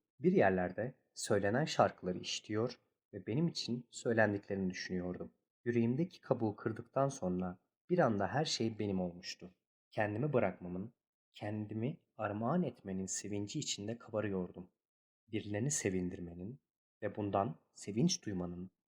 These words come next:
ne kadar kolay olduğunu hissediyordum. İnsanın kendini açması yeterliydi. İnsandan insana canlı bir akış başlıyordu hemen.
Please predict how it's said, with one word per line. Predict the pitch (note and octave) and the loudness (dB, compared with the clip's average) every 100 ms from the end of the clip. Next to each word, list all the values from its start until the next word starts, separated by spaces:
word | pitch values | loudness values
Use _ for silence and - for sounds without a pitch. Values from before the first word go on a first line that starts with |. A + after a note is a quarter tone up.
| - | -6
ne | A#2 F3+ | -2 0
kadar | F3+ B2+ A2+ - | 2 2 2 2
kolay | A2+ A2 | 2 4
olduğunu | G2+ G2 G2 F#2+ | 4 0 -2 -6
hissediyordum. | G2+ - F#2 F#2 F2 F2+ F2 _ _ _ _ - | -6 -4 -4 -4 -6 -8 -18 _ _ _ _ -6
İnsanın | A2 - G#2+ A#2 E3+ _ _ - | -4 0 0 0 -2 _ _ -4
kendini | G#2+ G2 G2 A2+ | 0 2 2 2
açması | G2 - G2+ - | -2 -4 -4 -2
yeterliydi. | G2+ - G2+ G2 F#2+ F#2 - _ _ _ _ _ _ - | -2 2 2 2 -2 -6 -12 _ _ _ _ _ _ -8
İnsandan | A2 - G#2+ G2+ A2 | -6 -4 -2 0 0
insana | G2+ - F#2 F#2+ - _ _ _ | -2 -6 -4 -6 -6 _ _ _
canlı | - F#2+ F#2 G2+ A2+ | -8 -6 -2 -2 -2
bir | G2+ | -4
akış | F#2 - - - | -6 -6 -8 -6
başlıyordu | F2+ - F2+ F2 E2+ F2 | -8 -8 -8 -8 -8 -12
hemen. | F2 | -12